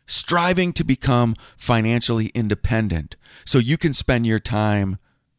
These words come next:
building your cornerstones and being a family steward, not only inside of the family,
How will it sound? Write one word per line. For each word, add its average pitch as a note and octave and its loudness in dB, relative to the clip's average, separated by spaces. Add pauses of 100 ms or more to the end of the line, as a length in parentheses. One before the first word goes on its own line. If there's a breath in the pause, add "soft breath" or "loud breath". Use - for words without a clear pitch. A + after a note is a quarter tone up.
(120)
building C#3 4
your A2+ 2
cornerstones G#2 -2 (180 loud breath)
and G2+ 0 (480 soft breath)
being C#3 2
a A#2+ 0
family A2 -2
steward, F2+ 0 (220 loud breath)
not C3+ 2
only D#3 2
inside D3+ 0
of G2+ -2
the G#2 0
family, G2 0